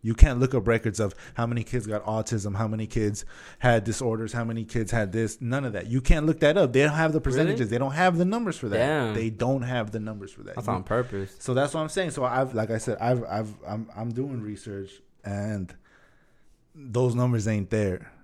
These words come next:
Speaker 1: I can't get no real facts. Like, what's in it and what will it cause?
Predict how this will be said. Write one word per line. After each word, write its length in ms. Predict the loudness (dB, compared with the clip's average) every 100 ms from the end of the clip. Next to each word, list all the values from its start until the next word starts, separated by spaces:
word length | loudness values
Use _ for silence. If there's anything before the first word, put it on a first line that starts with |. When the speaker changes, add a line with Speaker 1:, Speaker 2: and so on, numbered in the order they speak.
| _
Speaker 1:
I 100 | -6
can't 260 | 0 0 2
get 140 | 0
no 180 | -2 -2
real 240 | -2 -4 -4
facts. 320 | -4 -6 -4
Like, 160 | -8
what's 260 | -4 -6 -6
in 220 | -6 -6
it 160 | -6 -6
and 140 | -6
what 180 | -2 -2
will 140 | -2
it 120 | -6 -6
cause? 580 | -2 -2 -2 -8 -16